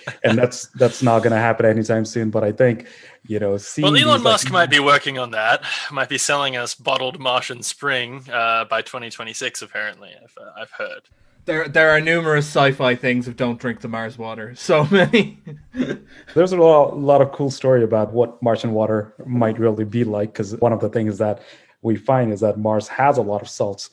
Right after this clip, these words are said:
Speaker 2: In particular, there are these, uh, salts called perchlorates. And if these salts are present in the water, it might actually be not so great for your body on Earth, perchlorates cause a
Speaker 1: Mm.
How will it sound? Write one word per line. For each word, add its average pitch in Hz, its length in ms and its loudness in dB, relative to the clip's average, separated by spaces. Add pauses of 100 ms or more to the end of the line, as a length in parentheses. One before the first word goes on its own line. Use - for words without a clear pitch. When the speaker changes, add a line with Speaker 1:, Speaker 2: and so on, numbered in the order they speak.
Speaker 2:
In 110 100 -6
particular, 113 420 -2
there 107 160 0
are 101 60 2
these, 101 260 -8
uh, 107 200 -4
salts 110 320 -4
called 104 400 -8
perchlorates. 117 720 -4 (100)
And 104 160 -2
if 107 400 -6
these 110 460 -4
salts 175 400 2
are 113 100 0
present 113 420 0
in 113 140 -2
the 107 60 0
water, 120 320 2
it 107 180 -8
might 120 160 0
actually 110 400 -4
be 104 280 -6
not 107 280 -4
so 104 160 -6
great 107 300 -4
for 110 100 -8
your 98 120 -8
body 104 280 -4
on 104 240 -6
Earth, 113 280 0 (280)
perchlorates 117 480 -2
cause 107 180 -6
a 110 40 -4
Speaker 1:
Mm. 104 60 -4